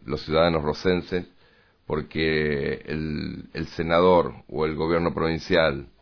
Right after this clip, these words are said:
no sean de la misma línea política,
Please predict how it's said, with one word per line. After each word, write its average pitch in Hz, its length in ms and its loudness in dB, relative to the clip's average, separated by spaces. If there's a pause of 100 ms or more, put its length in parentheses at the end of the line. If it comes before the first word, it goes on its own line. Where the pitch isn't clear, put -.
(320)
no 78 160 -4
sean 85 240 -2
de 80 80 -2
la 78 100 0
misma 80 840 -4
línea 85 340 -2
política, 85 680 0